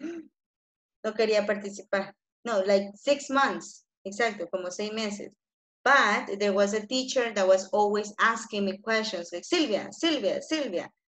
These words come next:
Right? All the times I was like, <gasps> because I didn't want to participate, right? But he, like, taught me that not to be afraid. Um, also, I understood that, you know, um, for example,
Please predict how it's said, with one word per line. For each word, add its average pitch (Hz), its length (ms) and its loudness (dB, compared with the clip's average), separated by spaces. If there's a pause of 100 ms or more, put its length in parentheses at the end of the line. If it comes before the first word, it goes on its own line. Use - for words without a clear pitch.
(120)
Right? - 120 -4
All 214 160 4
the 226 120 4
times 226 300 0
I 202 60 4
was 196 180 4
like, 190 220 2 (140)
<gasps> 302 320 -8 (100)
because 240 360 2
I 214 160 2
didn't 220 320 -2
want 214 220 -2
to 220 120 -2
participate, 208 680 -4 (460)
right? 185 300 -4 (520)
But 220 240 4
he, 240 300 4
like, 214 300 2
taught 220 220 2
me 214 120 -4
that 185 320 2
not 214 280 0
to 220 100 -6
be 202 180 0
afraid. 233 840 -2 (560)
Um, 196 600 2
also, 240 720 2 (640)
I 220 180 4
understood 220 640 0
that, 196 340 4
you 208 100 0
know, 202 400 0 (480)
um, 185 380 -2 (960)
for 220 100 2
example, 226 800 0